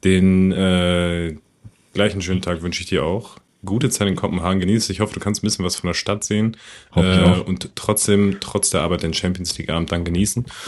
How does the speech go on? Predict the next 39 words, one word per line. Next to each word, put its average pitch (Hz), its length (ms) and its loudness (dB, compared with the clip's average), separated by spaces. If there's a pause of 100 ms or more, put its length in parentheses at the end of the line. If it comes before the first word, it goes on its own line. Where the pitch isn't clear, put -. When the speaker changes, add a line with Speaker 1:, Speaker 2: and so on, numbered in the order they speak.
(240)
Speaker 1:
Und 104 640 4
wir 113 260 4
hören 117 200 0
uns 101 260 -4
nächste 95 340 -2
Woche 104 320 -2
wieder. 104 400 0 (320)
Äh, - 40 -8
hört 85 520 -2
gerne 87 260 2
rein. 92 340 4
Ich - 360 -8 (280)
könnte 139 280 -4
mir 147 80 -2
vorstellen, 107 480 -4
dass 87 180 -4
es - 100 -2
vielleicht - 440 -4
einen 76 280 -2 (100)
Gast - 260 -6
oder - 160 -6
eine 69 160 -4
Gästin 110 340 0
geben 87 300 0
wird. 85 240 -2 (500)
Äh, 78 320 -2
das - 520 -4 (140)
lassen 92 600 -2
wir 87 500 2
noch 80 300 -6 (120)
offen, 131 540 2
werden 92 220 2
wir 87 60 0
im 82 100 0
Laufe 85 180 -2
der 82 100 -4
Woche 80 140 -6
aber 80 120 -4
verkünden. 98 500 -2